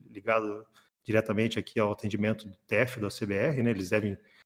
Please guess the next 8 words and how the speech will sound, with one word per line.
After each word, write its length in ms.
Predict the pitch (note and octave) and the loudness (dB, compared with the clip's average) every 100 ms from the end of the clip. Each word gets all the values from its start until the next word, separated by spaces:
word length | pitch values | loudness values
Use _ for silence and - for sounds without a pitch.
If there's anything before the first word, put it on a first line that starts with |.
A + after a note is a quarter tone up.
| _ | _
nos 140 | A#2 A2+ | -2 2
ajudar 380 | G#2+ A2 A2 A2+ | 4 4 4 6
aí 140 | A#2 | 4
pra 140 | - | 0
responder 380 | A2 - G#2+ G2+ | -8 -4 -2 0
essas 220 | A#2 G#2+ | 0 -2
perguntas, 640 | - A2 F2+ A#2+ E3 C3 | -2 -2 0 0 2 2
né? 120 | G#2 | 2